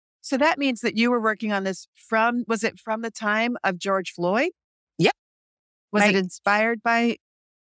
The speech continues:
Speaker 2: Well,
Speaker 1: this?
Speaker 2: it, we probably started a little bit before that, but that was heavy
Speaker 1: Wow.
Speaker 2: on. And then,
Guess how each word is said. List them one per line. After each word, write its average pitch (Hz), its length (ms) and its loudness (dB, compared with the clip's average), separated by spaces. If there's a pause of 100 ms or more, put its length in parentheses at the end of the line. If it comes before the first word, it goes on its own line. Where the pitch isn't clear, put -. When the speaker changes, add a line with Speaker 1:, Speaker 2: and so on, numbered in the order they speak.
Speaker 2:
Well, 262 400 6
Speaker 1:
this? - 60 -12 (100)
Speaker 2:
it, 202 100 -10
we 269 120 0
probably 294 320 0
started 240 380 0
a 180 40 0
little 208 240 -4
bit 190 160 -10
before 175 420 -2
that, 262 300 -2 (220)
but 151 300 2
that 202 200 0
was 214 80 2
heavy 208 460 2
Speaker 1:
Wow. 180 80 4 (120)
Speaker 2:
on. 240 240 0
And 170 180 0
then, 165 320 0